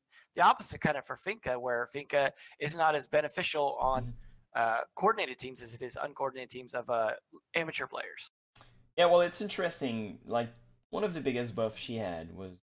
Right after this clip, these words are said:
Speaker 2: obviously the recoil control, but it's not something that is valuable enough in competitive level to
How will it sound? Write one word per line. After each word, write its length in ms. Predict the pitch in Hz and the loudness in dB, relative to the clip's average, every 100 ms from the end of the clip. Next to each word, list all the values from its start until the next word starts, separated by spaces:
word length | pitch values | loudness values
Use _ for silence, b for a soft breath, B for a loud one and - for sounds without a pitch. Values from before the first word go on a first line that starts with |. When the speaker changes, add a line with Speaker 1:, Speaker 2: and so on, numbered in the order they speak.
| - | -8
Speaker 2:
obviously 380 | 113 117 110 107 | -6 -8 -12 -10
the 160 | 90 | -8
recoil 480 | 85 107 123 127 101 | -6 -6 -6 -6 -8
control, 540 | 92 95 - 92 85 87 | -8 -14 -12 -10 -10 -12
but 240 | 95 92 - - | -12 -12 -14 -20
it's 100 | 104 _ _ _ _ _ _ _ _ _ _ _ - | -20 _ _ _ _ _ _ _ _ _ _ _ -6
not 200 | 120 170 | -4 -4
something 540 | - 165 135 131 117 | -4 -4 -2 0 0
that 220 | 110 104 101 | 2 2 2
is 340 | 101 95 95 | 0 -4 -4
valuable 500 | 110 120 117 113 110 | 2 2 2 0 -2
enough 380 | 98 98 98 - | 0 -2 -4 -8
in 340 | 98 95 90 - | -10 -10 -10 -12
competitive 560 | 104 110 104 95 87 | -8 -6 -4 -4 -6
level 400 | 98 95 87 87 - | -6 -6 -8 -12 -14
to 140 | 98 | -16